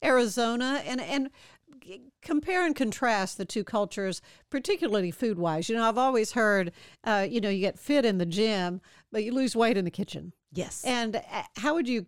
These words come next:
Speaker 1: contrast the two,
Speaker 2: Well,
Speaker 1: you
Speaker 2: I think
Speaker 1: know,
Speaker 2: the, the
Speaker 1: cultures when it comes
Speaker 2: yes.
Speaker 1: to food?
Speaker 2: Well, the, uh, when it comes to food, you know, um, growing up, we eat everything very fresh.
Speaker 1: Mm-hmm.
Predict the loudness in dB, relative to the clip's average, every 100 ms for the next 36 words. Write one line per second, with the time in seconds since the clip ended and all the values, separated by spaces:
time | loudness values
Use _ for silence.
0 | _ _ _ -2 -2 -2 0 0 0 -4
1 | -8 -6 -4 -2 -2 -6 -8 0 0 2
2 | 2 0 0 2 2 0 -4 -4 -4 2
3 | 4 4 4 2 -4 -4 -2 -2 -4 -8
4 | 0 2 2 -2 -2 0 0 2 2 0
5 | 0 -2 0 0 2 6 8 8 6 2
6 | 0 0 0 0 0 -6 -20 -20 _ _
7 | _ _ _ 2 4 6 4 2 2 2
8 | 2 -2 0 0 2 2 0 0 -2 -2
9 | 0 0 0 -4 -6 -4 -8 -12 _ _
10 | -10 -8 -10